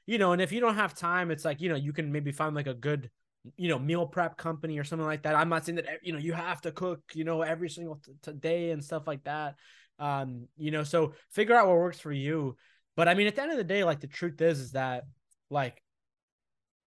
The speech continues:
you know, obviously eating out, like, going to a restaurant is not a, it's, you know, it's not a big deal or anything. But, um, you know, if you're always eating out at restaurants, like, one of the biggest issues with that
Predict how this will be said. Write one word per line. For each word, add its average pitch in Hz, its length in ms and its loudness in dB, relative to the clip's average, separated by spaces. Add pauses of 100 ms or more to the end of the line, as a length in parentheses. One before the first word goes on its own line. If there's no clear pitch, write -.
(220)
you 330 120 -2
know, 190 140 -2
obviously 233 460 2
eating 185 360 -2
out, 135 440 0
like, 127 140 -8 (160)
going 151 200 -2
to 160 80 -4
a 135 40 -4
restaurant 143 360 -2
is 120 100 -12
not 139 140 -2
a, 113 80 -8 (120)
it's, 123 160 -20
you 120 100 -16
know, 101 80 -14
it's - 120 -16
not 151 100 -4
a 127 40 -8
big 113 160 -10
deal 135 180 -4
or 131 80 -4
anything. 120 420 -10
But, 117 280 -4 (420)
um, 113 440 -8 (260)
you 165 120 0
know, 127 120 -2
if 117 120 -10
you're 240 200 -2
always 170 360 2
eating 151 240 -4
out 135 140 -2
at 107 80 -6
restaurants, 147 640 -8
like, 104 180 -10 (380)
one 160 180 2
of 214 80 2
the 180 80 -2
biggest 151 320 -2
issues 147 340 -4
with 127 180 -8
that 151 340 -6